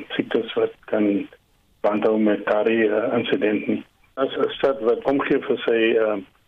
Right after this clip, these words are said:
mense, moet ons dan daardie tipe besluite neem. En, ehm, die strand is toe, toegemaak. En wat dan gebeur is dan ons mense van ons gesondheidsdepartement neem dan watermonsters vir analise na ons laboratorium.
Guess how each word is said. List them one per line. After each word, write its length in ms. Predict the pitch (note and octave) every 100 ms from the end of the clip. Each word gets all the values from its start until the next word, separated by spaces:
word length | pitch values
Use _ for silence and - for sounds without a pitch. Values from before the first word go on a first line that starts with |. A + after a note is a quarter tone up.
| _ _
mense, 520 | - A2 A2+ - D3+ - - - - - -
moet 200 | A2+ C3+
ons 220 | C3 A#2+
dan 420 | A#2 A#2 A2+ A2+ - -
daardie 340 | A#2 A2+ A2+ A2
tipe 240 | - A#2+
besluite 460 | G#2+ G#2+ A#2 - A2
neem. 360 | G#2+ G#2+ G2 - _ _ _ _ _ -
En, 300 | B2 A#2 A#2
ehm, 300 | A#2 A2+ A2
die 120 | A#2+
strand 380 | - B2+ C3+ -
is 260 | B2+ A#2+
toe, 300 | - B2+ A#2+ A2+ -
toegemaak. 680 | D3+ D3+ C3+ C#3+ E3+ - - _ _ _ _ _
En 240 | B2 A2
wat 200 | G#2+ A2+ - - - - -
dan 260 | B2 C#3+ C#3+
gebeur 460 | - G#2+ A#2 A#2
is 60 | A2
dan 480 | A#2+ A2+ A2+ G#2+ -
ons 340 | A#2 A#2 -
mense 340 | A#2+ A#2 - B2
van 160 | B2
ons 160 | A#2 -
gesondheidsdepartement 1200 | A2+ - B2+ C3+ C3 B2+ C3 B2+ B2+ A#2+ A#2+ A2
neem 160 | A#2+ A#2
dan 180 | A#2 G#2
watermonsters 880 | G#2 A2 C3+ A#2 A#2+ A2+ E3+ E3
vir 100 | -
analise 500 | A#2 A2+ G#2 G#2+ B2+
na 160 | B2+ A2+
ons 140 | A2
laboratorium. 840 | - G#2+ G2+ G2+ - B2+ C3+ D3+ G3